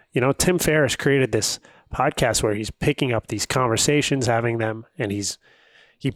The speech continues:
wrote that book, Tools of Titans. And I feel that every time you speak to someone, it's like you're adding to your tool belt. And I wanna start with jumping into health as, uh, one of the first topics. You have, uh, shared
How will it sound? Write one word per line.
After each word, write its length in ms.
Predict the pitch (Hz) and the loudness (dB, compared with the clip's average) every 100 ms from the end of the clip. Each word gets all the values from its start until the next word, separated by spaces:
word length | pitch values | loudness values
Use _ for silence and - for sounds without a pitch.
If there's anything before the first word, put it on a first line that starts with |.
| - | -2
wrote 260 | 131 131 - | 0 2 2
that 180 | 104 | 0
book, 220 | 123 110 - | 0 -4 0
Tools 280 | 147 131 117 | 4 4 2
of 100 | - | 0
Titans. 540 | 127 123 113 107 - - - _ - | -2 -4 -8 -10 -10 -12 -20 _ 0
And 100 | 117 | 0
I 60 | |
feel 280 | - 135 131 | 2 4 4
that 140 | 123 117 | 4 4
every 240 | 120 131 | 2 2
time 300 | - 127 113 | 2 0 0
you 260 | 110 143 127 | 4 4 4
speak 380 | - 131 117 | 2 0 -2
to 260 | - 113 90 _ | 0 -2 -2 _
someone, 500 | - 160 123 120 110 110 - - - | 0 2 2 2 0 -6 -20 -20 -6
it's 120 | - | -2
like 140 | 107 | 0
you're 200 | 110 110 | 2 2
adding 280 | 123 120 120 | 2 2 2
to 160 | 110 110 | 2 0
your 80 | 101 | 2
tool 220 | 160 156 | 4 4
belt. 340 | 110 98 - - - - - _ - | 2 -4 -10 -18 -20 -20 -20 _ -4
And 460 | 117 110 107 107 - _ - | 0 0 -2 -6 -14 _ 0
I 60 | |
wanna 180 | 123 143 | 2 2
start 360 | - - 143 - _ _ - | 2 2 0 0 _ _ 0
with 280 | 131 - | 0 0
jumping 480 | 139 117 123 123 131 | -2 0 0 2 2
into 560 | 123 117 - 127 113 101 _ _ | 2 0 0 2 2 -2 _ _
health 680 | - - 123 120 180 - - _ _ _ | -8 -2 2 2 2 -4 -20 _ _ _
as, 340 | 139 120 110 113 | 0 2 2 2
uh, 140 | 110 - - - - | 2 -2 -14 -14 -2
one 120 | 123 | 0
of 60 | |
the 80 | 113 | 0
first 340 | - 117 104 - | 0 2 2 0
topics. 520 | 107 107 143 - - - - - _ _ | 0 0 -2 -4 -8 -14 -20 -20 _ _
You 280 | 131 131 123 | 2 4 6
have, 260 | 123 113 | 4 2
uh, 160 | 120 110 | 2 2
shared 400 | - 143 135 | 2 2 2